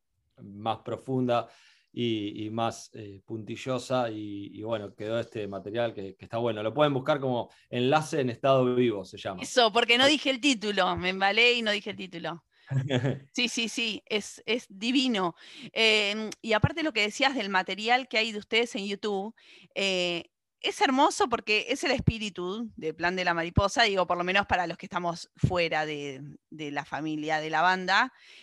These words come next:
Speaker 2: eh, es como que los refleja, y para, y si los han, lo-, yo los he visto en vivo, y los, los videos es como que son muy, muy, eh, muy arriba, pero también son como un quilombo. Eh,
Speaker 1: Mm.
Speaker 2: hay como viaje, gente,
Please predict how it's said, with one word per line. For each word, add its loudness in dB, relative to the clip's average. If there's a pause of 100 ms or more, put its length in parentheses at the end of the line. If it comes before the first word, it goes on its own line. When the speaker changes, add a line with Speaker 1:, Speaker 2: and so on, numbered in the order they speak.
(180)
Speaker 2:
eh, 4
es -6
como -2
que -4
los -2
refleja, 2
y -12
para, 0
y -12
si -10
los -2
han, 0 (320)
lo-, -6 (140)
yo 0
los 0
he 2
visto 2
en 4
vivo, 6
y -6
los, 2
los 0
videos 2
es -6
como -2
que -8
son 0
muy, -2
muy, -6
eh, -4
muy -2
arriba, 2 (340)
pero 0
también 2
son -2
como 2
un 2
quilombo. 4 (400)
Eh, 2
Speaker 1:
Mm. -10
Speaker 2:
hay 2
como 2
viaje, 4
gente, 2